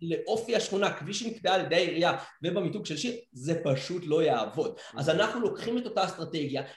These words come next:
Speaker 1: ואתה חייב להבין, אני בסופו של דבר, החברה שלי, האחים להב, מייצגת את הדיירים. אנחנו לא באים למכור את הדירות,
Speaker 2: כן.
Speaker 1: אבל אנחנו כפופים,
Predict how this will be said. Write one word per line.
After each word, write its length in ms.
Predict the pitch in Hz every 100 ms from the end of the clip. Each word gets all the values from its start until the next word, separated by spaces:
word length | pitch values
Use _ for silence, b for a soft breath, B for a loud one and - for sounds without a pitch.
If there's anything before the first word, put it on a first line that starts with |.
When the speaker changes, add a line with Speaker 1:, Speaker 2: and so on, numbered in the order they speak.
| B
Speaker 1:
ואתה 640 | 131 143 139 - - _ 147
חייב 120 | 180
להבין, 180 | 180 135
אני 200 | 160 214
בסופו 260 | 226 196
של 140 | 202 170
דבר, 220 | 147 165
החברה 420 | 135 135 127 170
שלי, 300 | - 139 165
האחים 360 | 117 - 175 170
להב, 140 | 175 175
מייצגת 680 | 156 147 143 - 185 190 156
את 40 | 160
הדיירים. 480 | 139 117 117 117 - B B
אנחנו 240 | 208 240 247
לא 120 | 247
באים 220 | 277 254
למכור 320 | 180 147 196
את 120 | 196 151
הדירות, 420 | 139 135 156 -
Speaker 2:
כן. 300 | - - 147
Speaker 1:
אבל 120 | 143 175
אנחנו 240 | 208 247 240
כפופים, 880 | - - 165 147 247 262 214 233 240